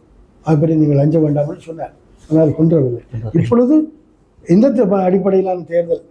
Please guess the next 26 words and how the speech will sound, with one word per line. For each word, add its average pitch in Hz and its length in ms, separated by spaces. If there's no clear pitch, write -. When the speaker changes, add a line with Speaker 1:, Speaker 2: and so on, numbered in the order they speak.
Speaker 1:
எந்த 185 300
தேர்தல் 180 380
அடிப்படையில் 165 560
மாநிலங்களவை 170 440
தேர்தலை 151 380
நடத்துவது 165 720
என்பது 160 420
பற்றி 143 400
தீர்மானிப்பதற்கு 147 1120
ஒரு 175 160
தே-, 175 140
ஒரு 135 220
Speaker 2:
தெரிவு. 180 220
Speaker 1:
பாராளுமன்ற 190 400
தெரிவுக்குழு 160 440
நியமிப்புக்கான 156 480
பிரேரணை 160 380
நிற-, 151 180
கொண்டு 160 180
வரப்பட்டிருக்கிறது. 135 580
அதே, 185 260
ஆனால் 175 360
தெரிவுக்குழு 180 440
நிய-, 170 360
Speaker 2:
நியமிக்கப்படவில்லை. 151 460
Speaker 1:
நியமிக்கப்படவில்லை. 165 680